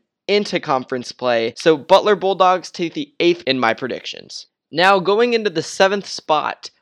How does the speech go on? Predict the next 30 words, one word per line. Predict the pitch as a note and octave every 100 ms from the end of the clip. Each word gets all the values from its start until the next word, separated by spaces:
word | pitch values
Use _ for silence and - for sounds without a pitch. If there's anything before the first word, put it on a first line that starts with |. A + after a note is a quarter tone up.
| _
was | D3 D#3 B2
the | C3
Providence | - E3+ F#3+ G#3+ G#3+ E3+ -
Friars | - E3+ E3+ F3+ F3+ F3 -
under | D3+ D#3+ C#3
head | C3+ D3
coach | - C3 A#2+ -
Ed | F3 F#3+ E3+
Cooley, | - D#3 D#3 D3 C#3+ - - -
and | C#3+ C#3
we | E3
all | - G3+ C4
know | A#3+ G#3 G3+ G3
the | D3
sleeper | - - E3+ G3 F#3 F3+
run | E3 D#3+
they | D3+
went | C#3+ C#3
on | B2+ B2+
last | C3+ D3 C#3+ -
year. | C#3+ B2+
Nobody | C#3+ G3 G#3 F#3
was | D#3+ C#3
expecting | - - C3+ C3+ B2+
the |
Friars | A#2 C#3 C3+ B2+ A#2+
to | -
do | B2 E3
that | D#3 C#3
well, | A#2+ C3 B2 A#2+